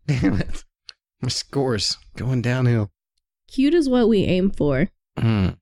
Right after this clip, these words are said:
Speaker 1: That sounds like it could be a song instead. I'm gonna go real.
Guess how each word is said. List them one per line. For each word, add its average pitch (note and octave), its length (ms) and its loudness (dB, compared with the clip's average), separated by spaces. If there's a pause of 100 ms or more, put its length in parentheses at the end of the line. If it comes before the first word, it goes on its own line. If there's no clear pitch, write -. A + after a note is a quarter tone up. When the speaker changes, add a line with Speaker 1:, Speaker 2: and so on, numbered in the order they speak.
(240)
Speaker 1:
That G#2+ 140 -2
sounds A#2 360 -4
like D3 160 -4
it F#2 60 -10
could G#2 120 -2
be F#2 140 2
a F2 100 0
song F2 580 -4
instead. - 720 -6 (280)
I'm D#3 80 -2
gonna D#3 120 0
go C3+ 100 2
real. G2+ 260 -2